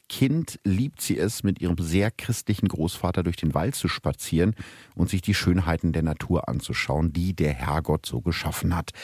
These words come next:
Auch wenn Maike später Zweifel an der biblischen Schöpfungsgeschichte bekommt, ihr Glaube bleibt, wie sie später in einem Interview erklärt. „Ich bin fest davon überzeugt, dass man Nächstenliebe leben muss.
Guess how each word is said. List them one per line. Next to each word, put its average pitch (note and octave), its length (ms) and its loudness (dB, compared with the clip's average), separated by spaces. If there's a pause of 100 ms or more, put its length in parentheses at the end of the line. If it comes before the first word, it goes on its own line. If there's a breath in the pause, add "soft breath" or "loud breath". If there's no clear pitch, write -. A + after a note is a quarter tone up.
(460 loud breath)
Auch - 160 6
wenn D3 120 8
Maike B2 440 2
später A#2+ 380 0
Zweifel A2 640 0
an G#2 240 0
der F#2+ 140 2
biblischen F#2+ 440 0
Schöpfungsgeschichte - 960 -2
bekommt, - 800 -2
ihr F2+ 260 4
Glaube B2 520 2
bleibt, F#2 680 -2
wie G2 120 -2
sie F2+ 100 -2
später G2 320 0
in E2+ 60 0
einem E2 160 0
Interview C#2 400 -2
erklärt. - 560 -4 (560 loud breath)
„Ich - 120 -4
bin D#2 220 4 (100)
fest - 360 4
davon B2 240 2
überzeugt, F#2+ 640 0
dass F2 180 0
man E2 260 0
Nächstenliebe F#2+ 800 2
leben E2+ 420 2
muss. C2+ 320 -2